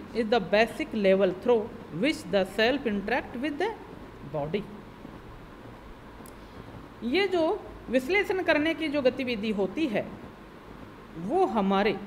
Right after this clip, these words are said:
स्वयं के साथ में जुड़ी हुई होती है, ताकि, और ये भी देखना होता है कि मेरा शरीर इस लायक तैयार है या नहीं है।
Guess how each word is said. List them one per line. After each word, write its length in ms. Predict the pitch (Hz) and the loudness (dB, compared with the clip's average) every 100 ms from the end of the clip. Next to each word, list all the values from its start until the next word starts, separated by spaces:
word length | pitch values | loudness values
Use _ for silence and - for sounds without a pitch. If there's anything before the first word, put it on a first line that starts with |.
| - - - - - - - - - - - - - | -12 -14 -14 -16 -18 -18 -18 -16 -16 -16 -18 -18 2
स्वयं 220 | 262 262 | 4 4
के 100 | 320 | 0
साथ 300 | 302 233 208 | -2 -2 0
में 160 | 196 160 165 | -2 -2 -2
जुड़ी 200 | 208 254 | 0 0
हुई 180 | 196 160 | -2 -2
होती 300 | 127 123 185 | -4 -6 -8
है, 80 | - - - - - - - | -8 -12 -16 -18 -18 -18 -4
ताकि, 340 | 180 180 - 349 - - - - - - - - - - 233 | -2 -2 -2 -4 -6 -14 -16 -16 -16 -16 -16 -16 -16 -4 0
और 140 | 233 180 | 2 2
ये 80 | 233 | 2
भी 160 | 294 370 | 4 4
देखना 360 | 330 302 302 | 4 2 0
होता 260 | 277 226 226 | 0 0 -2
है 80 | 262 - | -2 -2
कि 80 | |
मेरा 280 | 247 220 226 220 | -2 0 0 0
शरीर 300 | 202 196 277 - 240 | 0 0 -4 -6 -6
इस 140 | - | -4
लायक 340 | 175 175 214 - - - - - - - - - - - - - - - - - - - | 0 0 0 -4 -12 -14 -14 -14 -14 -16 -16 -14 -14 -14 -14 -14 -14 -12 -12 -12 -12 0
तैयार 420 | 190 185 185 190 | 4 4 4 2
है 180 | 196 220 311 - - - | 0 -2 -2 -8 -14 -4
या 80 | 185 | -2
नहीं 360 | 160 160 170 208 | 0 0 0 0
है। 120 | 139 | -4